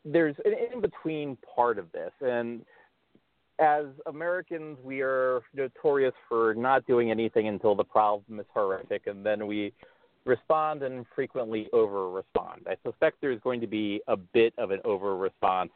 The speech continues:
at some point, and the question is how. And this is going to be from all sides, by the way. Uh, b-, b-, principally on the, the, the radical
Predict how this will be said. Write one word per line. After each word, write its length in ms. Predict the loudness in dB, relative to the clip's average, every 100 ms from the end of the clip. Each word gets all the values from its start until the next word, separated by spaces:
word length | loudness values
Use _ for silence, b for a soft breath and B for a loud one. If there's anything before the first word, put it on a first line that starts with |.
| -2
at 160 | -2 0
some 260 | -2 -2 -4
point, 400 | 2 2 2 -4 -12 _ B B B B _
and 400 | 2 4 4 2
the 60 | -2
question 560 | 2 0 0 _ -14 -8
is 280 | -6 -6 -8 0
how. 340 | 2 2 -2 -8
And 140 | -10
this 60 | -10
is 80 | -6
going 200 | -4 0
to 160 | -2 -2 0
be 360 | 0 2 -2 0
from 400 | 0 2 -2 -8 _ _
all 140 | 0 2
sides, 300 | 4 2 0 -6
by 140 | -8
the 80 | -8
way. 120 | -14 -16 b b b
Uh, 340 | 2 4 4 2 -2 -8
b-, 500 | -8 -6 -8 0 0 0 -14 _ -18 -8
b-, 60 | -8 -8 _
principally 420 | -12 -6 0 2
on 260 | 4 2 0
the, 200 | -6 -4
the, 200 | -6 -6
the 120 | -8 0
radical 420 | 2 2 -2 -6